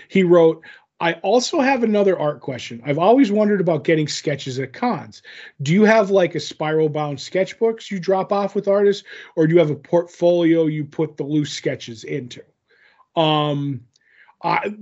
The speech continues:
I do have a sketchbook, which is almost done. I only have, like, two spots left in it, and I've only been doing it since nineteen ninety whatever.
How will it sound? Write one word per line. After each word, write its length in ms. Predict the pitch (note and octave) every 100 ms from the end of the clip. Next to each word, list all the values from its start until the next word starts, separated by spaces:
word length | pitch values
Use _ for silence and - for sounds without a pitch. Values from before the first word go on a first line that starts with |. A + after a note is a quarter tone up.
| G#3+ _ A#3 -
I 140 | G3 F3
do 200 | C#3+ F#3+
have 140 | A#3
a 20 |
sketchbook, 580 | C#4+ - G3+ - G3 G#3+
which 160 | F#3+ -
is 120 | D#3+
almost 340 | D#3 E3+ F#3
done. 260 | D#3+ D3+ F3+
I 60 |
only 200 | D3 D3+
have, 100 | D3+
like, 180 | C#3 C3+
two 160 | - D3
spots 400 | - D#3 F3+ -
left 220 | C3+ -
in 120 | A#2+
it, 100 | D3+
and 100 | -
I've 80 | D3
only 180 | D3 D3
been 140 | D#3 D#3+
doing 200 | D3+ D3+
it 100 | D#3+
since 220 | D#3 D3
nineteen 320 | C#3+ C#3 D3+
ninety 300 | D3 C#3+ D3
whatever. 480 | F3 D#3 A#2+ C3+ -